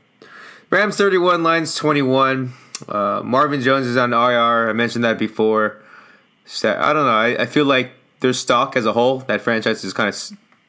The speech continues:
trending downwards. Uh, I just don't see, I just don't see anything schematically where it makes me feel otherwise. There's no other side angles where I can see the Lions really sniffing this out, other than the Rams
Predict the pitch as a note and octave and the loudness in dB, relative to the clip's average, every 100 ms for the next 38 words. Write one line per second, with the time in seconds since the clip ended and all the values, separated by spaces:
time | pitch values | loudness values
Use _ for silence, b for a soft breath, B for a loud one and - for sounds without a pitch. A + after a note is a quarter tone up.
0 | - - A2 G#2 F#2+ G2 G#2 G#2+ G#2 G#2 | -20 -6 -4 -2 -2 -2 -2 -2 -2 -4
1 | - - _ b b b b b b b | -8 -14 _ b b b b b b b
2 | _ - - E2 E2+ D2+ - - - G#2+ | _ -14 -10 -8 -8 -8 -12 -10 -4 -4
3 | A2 A2+ - A2+ A2 - - - - _ | -4 -4 -2 -4 -4 -8 -10 -14 -20 _
4 | - B B B B B B _ - G#2+ | -20 B B B B B B _ -10 -6
5 | A#2+ C#3 B2 - C3 C3+ C3 A#2+ A#2+ - | -4 -2 -2 -2 0 0 0 -2 -4 -4
6 | C3 A#2+ B2 B2+ A2+ G#2 A2 G#2+ A2 A2+ | -2 0 0 0 -2 0 0 0 -2 -4
7 | A2+ A2+ - G#2+ G#2+ A2 G#2 G2 A#2+ A2+ | -4 -6 -2 -2 0 0 -2 -2 -4 0
8 | C3+ B2+ B2+ - A#2 B2 A#2+ A#2+ A#2+ G#2+ | 0 0 0 0 0 0 -2 0 -2 0
9 | A2+ A2 G2+ G#2 - A2+ A2 G#2 B B | 0 0 -2 -6 -4 -2 -2 -4 B B
10 | B _ - G2 G#2 G#2+ G2 A2 A2 G2+ | B _ -4 0 0 -2 -2 -2 0 -2
11 | G2+ - - G2+ G#2+ G2 F2+ G2 F#2+ - | -6 -10 -8 -6 -6 -6 -4 -2 -2 -6
12 | - B2+ B2+ A#2 A2 G#2+ A2 G#2+ G#2+ - | -4 -2 0 0 -2 0 0 0 -4 -8